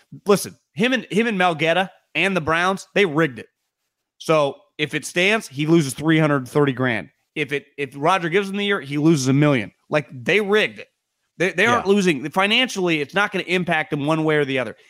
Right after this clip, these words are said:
Speaker 1: He is getting two hundred twenty-nine million dollars 'cause he ain't getting suspended for multiple years, right? He's coming back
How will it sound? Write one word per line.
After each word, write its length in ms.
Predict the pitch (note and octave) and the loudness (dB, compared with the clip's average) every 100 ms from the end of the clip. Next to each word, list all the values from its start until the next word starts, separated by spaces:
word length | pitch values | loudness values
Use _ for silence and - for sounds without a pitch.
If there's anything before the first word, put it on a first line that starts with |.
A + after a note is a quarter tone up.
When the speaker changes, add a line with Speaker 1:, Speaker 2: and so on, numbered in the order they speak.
| _ | _
Speaker 1:
He 160 | A3 A#3 | 0 2
is 120 | C#3 | 2
getting 360 | B2 F3 G3+ | 0 2 2
two 180 | F3+ F#3+ | 0 0
hundred 240 | F#3+ F3+ C#3 | 2 2 0
twenty-nine 500 | D3+ D#3+ D3 C3+ C3+ | 0 0 0 0 0
million 280 | B2+ B2 | 0 2
dollars 320 | A#2 G#2+ G2 - _ _ _ | 0 -2 -4 -16 _ _ _
'cause 100 | D#3+ | 2
he 60 | G#3 | 2
ain't 140 | G#3 | 2
getting 140 | F#3 | -2
suspended 340 | D3 - E3 C#3+ | -4 -2 0 0
for 80 | B2 | -2
multiple 420 | A#2+ E3 G#2 F#2+ | 2 0 0 -10
years, 340 | D#2+ E2+ A#2+ - | -10 -12 -14 -6
right? 200 | B2 C#3+ _ _ | -6 -6 _ _
He's 160 | _ D3 | _ -10
coming 280 | - G3+ G3 | -6 -4 0
back 220 | F3 F3 | 0 -2